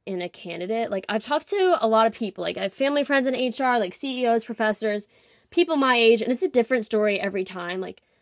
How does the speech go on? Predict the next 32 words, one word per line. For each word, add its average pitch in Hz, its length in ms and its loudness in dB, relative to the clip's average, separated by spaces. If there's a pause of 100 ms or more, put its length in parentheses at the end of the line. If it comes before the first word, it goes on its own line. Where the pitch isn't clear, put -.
(320)
some 220 220 -4
people 214 260 -2
are 202 60 0
like, 202 200 -2
"You 220 80 -8
can 359 220 -2
apply 247 240 0
to 185 80 -4
those 180 160 -2
jobs 175 280 -8
even 196 220 -6
if 190 240 -8 (140)
they, 202 140 -8 (100)
even 208 240 -4
if 202 120 -6
you 226 60 -6
don't 277 220 0
think 247 120 -2
you're 220 100 -2
qualified," 180 560 -6 (680)
because 240 240 0
you 277 80 -2
just 277 140 -6
never 269 220 2
know. 254 300 0 (520)
While 226 260 0
others 226 260 2
are 233 60 0
like, 214 220 -2 (380)
"You 226 120 -8
can't 233 360 -4
because 202 680 -10